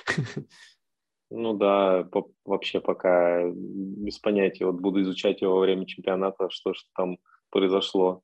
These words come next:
Speaker 2: У них, как всегда, революция, как всегда, там новый цикл запускается. Сейчас они всех будут громить. Ну, в, в мечтах, может, по правде, не знаю. А вот. Потом, наверное, снова будут уничтожать, э, тренера своего.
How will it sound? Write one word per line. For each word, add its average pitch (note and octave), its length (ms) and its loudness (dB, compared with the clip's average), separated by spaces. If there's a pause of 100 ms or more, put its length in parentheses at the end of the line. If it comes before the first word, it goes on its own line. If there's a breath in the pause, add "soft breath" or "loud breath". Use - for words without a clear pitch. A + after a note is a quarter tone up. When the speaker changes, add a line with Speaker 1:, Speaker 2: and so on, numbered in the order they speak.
(120)
Speaker 2:
У G2+ 60 0
них, G2+ 140 0
как G2 140 0
всегда, G2 240 2
революция, G2 640 2
как - 160 -6
всегда, F#2 520 2
там F2+ 240 -6
новый F#2+ 260 0
цикл A2 420 0
запускается. F#2 1080 -4 (120)
Сейчас - 200 -12
они F2+ 160 -6
всех F2+ 260 -6
будут F2+ 200 -8
громить. G2+ 340 -4 (520)
Ну, F2 280 -6
в, E2+ 720 -6
в F#2 60 -18
мечтах, G2 480 -2
может, E2+ 180 -6 (460)
по - 80 -12
правде, G2+ 320 -8
не E2+ 120 -10
знаю. F2 260 -12 (680 loud breath)
А F#2+ 140 -4
вот. F2+ 380 0 (360)
Потом, F2+ 300 0
наверное, E2+ 580 0
снова F2 300 -2
будут F2+ 300 -2
уничтожать, F2+ 720 -2
э, F2 300 -4
тренера G#2 340 -2
своего. F2+ 600 -4